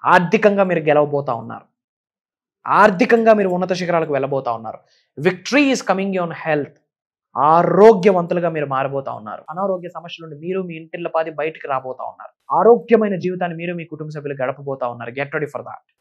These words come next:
You are healthy and blessed. You are healthy and blessed. మీరు, మీ కుటుంబ సభ్యులందరూ సంపూర్ణ ఆరోగ్యంగా ఉన్నారు. మీరు, మీ కుటుంబ సభ్యులందరికీ అనంత బ్రహ్మాండం యొక్క ఆశీర్వాదాలు కలిగి ఉన్నారు, పొంది ఉన్నారు. You are prosperous, successful and loved.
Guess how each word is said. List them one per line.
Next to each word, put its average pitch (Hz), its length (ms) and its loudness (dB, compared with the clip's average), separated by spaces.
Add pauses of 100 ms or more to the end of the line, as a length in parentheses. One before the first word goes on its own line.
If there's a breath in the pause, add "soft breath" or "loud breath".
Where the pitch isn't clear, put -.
(160)
You 160 120 8
are - 120 2
healthy 190 380 4
and 143 60 -10
blessed. 160 580 -4 (300)
You 240 100 4 (100)
are 233 80 -2
healthy 262 480 -2
and 233 160 0
blessed. 131 520 -10 (280)
మీరు, 208 180 6
మీ 202 140 2
కుటుంబ 190 260 -4
సభ్యులందరూ 175 380 -4
సంపూర్ణ 196 680 0
ఆరోగ్యంగా 151 540 -4
ఉన్నారు. 110 300 -14 (1080)
మీరు, 226 160 6
మీ 214 100 2
కుటుంబ 208 260 -2
సభ్యులందరికీ 208 800 0 (160 soft breath)
అనంత 240 340 0
బ్రహ్మాండం 190 500 0
యొక్క 180 160 -6
ఆశీర్వాదాలు 170 540 -4
కలిగి 180 320 0
ఉన్నారు, 170 380 -2
పొంది 160 340 -8
ఉన్నారు. 131 400 -8 (380)
You 190 100 4
are 180 160 2
prosperous, 180 680 -2 (160)
successful 156 480 -6
and 123 160 -10
loved. 151 600 -4